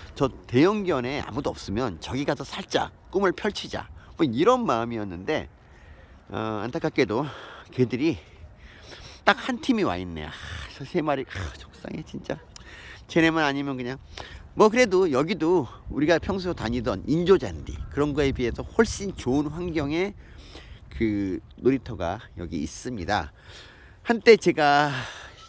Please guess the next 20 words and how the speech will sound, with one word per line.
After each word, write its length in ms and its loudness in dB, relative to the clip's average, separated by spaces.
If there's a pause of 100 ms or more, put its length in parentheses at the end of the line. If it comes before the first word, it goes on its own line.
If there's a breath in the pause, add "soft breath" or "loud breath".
(120)
여기를 400 -2
잘 200 -4
왔었죠. 640 -4 (400 loud breath)
예전에 300 6
다른 240 6
데가 160 0
없었으니까 760 0 (220)
이-, 140 -4 (340)
여기를 320 0
왔었는데, 760 -2 (440 loud breath)
어, 80 -4
집 160 -6
근처에 320 2
뭐 180 2 (800)
집 120 -14 (180)
편한 260 -2
데가 160 2
생기니까 400 -2
거기만 360 0
갔었는데요. 640 -4